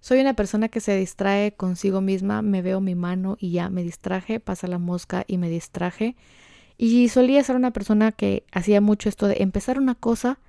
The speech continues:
y de repente me recordaba que tenía otra y entonces abría el otro documento y empezaba a trabajar en ese segundo documento. Y en medio de esos dos documentos se me ocurría una tercera cosa y entonces tenía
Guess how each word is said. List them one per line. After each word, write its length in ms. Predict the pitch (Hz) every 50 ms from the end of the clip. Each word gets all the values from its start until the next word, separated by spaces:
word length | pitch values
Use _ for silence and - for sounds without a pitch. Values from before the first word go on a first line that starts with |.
| _ _ _ _ - - _ _ -
y 100 | 214 185
de 60 | 190
repente 320 | 185 - - 220 214 - 247
me 100 | 233 214
recordaba 420 | 196 - - 180 175 185 196 208
que 120 | - 214
tenía 320 | - 185 180 180 180 180 190
otra 280 | 190 185 - 202 214
y 40 | 202
entonces 280 | 180 - 185 185 - -
abría 300 | 170 170 185 196 196 196
el 60 | 190
otro 200 | 185 - 190 190
documento 500 | 185 - 185 180 180 185 185 - 196 202 -
y 80 | 190
empezaba 300 | 190 - 180 170 175 175
a 20 | -
trabajar 380 | - 185 180 170 170 180 185
en 120 | 180 180 180
ese 120 | 180 190
segundo 340 | - - 180 180 180 180 185
documento. 580 | 185 180 - 185 180 180 175 175 - 185 185 - - - - - - - - _
Y 120 | 214 208
en 100 | 202 208
medio 320 | 214 226 240 254 254 240
de 60 | 233 233
esos 200 | 214 220 233 214
dos 160 | 220 220 220
documentos 480 | 226 214 214 214 208 208 202 214 208
se 80 | - 208
me 100 | 202 196
ocurría 420 | - - 196 196 220 233 254 247
una 180 | 247 240 240 233
tercera 360 | - 202 190 - - 196 208
cosa 260 | - - 202 - 214
y 40 | 214
entonces 260 | 202 202 - 220 -
tenía 360 | - 214 196 196 220 220 233